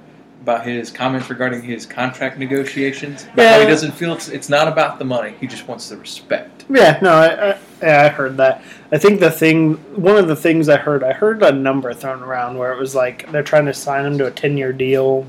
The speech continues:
Speaker 2: worth, like, twelve million a year, but they're trying to keep the guarantee money down pretty low just because of
Speaker 1: It was, like,
Speaker 2: his
Speaker 1: twenty million?
Speaker 2: past. Yeah, they're, I think that's what they're aiming for was, like, twenty million guaranteed, which is,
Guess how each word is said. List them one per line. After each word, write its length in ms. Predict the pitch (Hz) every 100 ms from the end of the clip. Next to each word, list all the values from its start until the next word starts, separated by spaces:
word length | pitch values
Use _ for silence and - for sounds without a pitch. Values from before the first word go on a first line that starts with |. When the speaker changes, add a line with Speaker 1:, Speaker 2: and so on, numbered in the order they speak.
| 135
Speaker 2:
worth, 360 | 139 131 131
like, 220 | 131 120 -
twelve 260 | 135 131
million 340 | 139 139 139 131
a 40 |
year, 460 | 120 123 123 127 135 - - - - -
but 420 | 151 147 151 147
they're 140 | 135 131
trying 220 | 156 151
to 60 |
keep 200 | 147 147
the 80 | 135
guarantee 480 | 131 135 131 127 135
money 300 | 135 135 135
down 360 | 127 123 127 135
pretty 260 | 143 135
low 340 | 135 135 135 135
just 340 | 131 135 -
because 520 | 131 - 135 127 127
of 420 | 123 123 123 123 147 -
Speaker 1:
It 180 | - -
was, 100 | 156
like, 80 | 151
Speaker 2:
his 100 | 143
Speaker 1:
twenty 160 | 131 131
million? 220 | 127 139
Speaker 2:
past. 360 | 131 120 117 135
Yeah, 180 | 131
they're, 280 | 127 147 143 - -
I 120 | 143
think 200 | 160 156
that's 200 | 143 139
what 120 | 127
they're 260 | 131 127 147
aiming 320 | 135 135 131
for 220 | 135 131 127
was, 200 | 123 131
like, 160 | 123
twenty 280 | - 143 139
million 520 | 135 135 135 135 135 - - - -
guaranteed, 640 | 147 135 135 139 135 131 135
which 180 | 135 139
is, 180 | 135